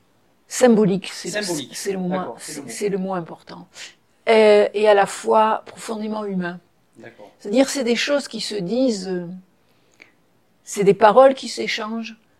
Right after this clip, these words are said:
Speaker 1: c'est des rituels qui sont utilisés, comme l'échange d'alliances, euh, ou l'échange des engagements, des vœux, mais c'est aussi le rituel du sable, des rubans, de, de la, de la bougie, de la lumière.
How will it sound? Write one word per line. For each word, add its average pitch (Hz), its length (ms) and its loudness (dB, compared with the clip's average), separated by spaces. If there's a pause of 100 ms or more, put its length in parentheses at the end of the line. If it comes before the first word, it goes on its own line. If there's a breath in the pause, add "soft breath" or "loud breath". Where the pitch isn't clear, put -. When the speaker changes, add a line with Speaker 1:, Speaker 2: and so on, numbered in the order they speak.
(140)
Speaker 1:
c'est - 160 -12
des 190 120 2
rituels 226 500 2
qui - 120 -14
sont 214 160 -12
utilisés, 202 400 -4
comme 165 220 -10
l'échange 170 360 -12
d'alliances, 190 880 -6 (600 soft breath)
euh, 180 240 0
ou 185 100 0
l'échange 175 440 -6
des 175 180 -10
engagements, 190 540 -4
des 190 180 -8
vœux, 226 420 2 (280 loud breath)
mais 185 120 -10
c'est 185 200 -8
aussi 185 340 -10
le 185 80 -6
rituel 170 380 -8
du 185 100 -14
sable, 226 360 -4
des 190 120 -4
rubans, 226 540 -2
de, 180 120 -8
de 175 160 -8
la, 170 160 -6
de 175 140 -12
la 175 100 -8
bougie, 214 460 -8 (180 soft breath)
de 175 60 -12
la 185 120 0
lumière. 226 460 0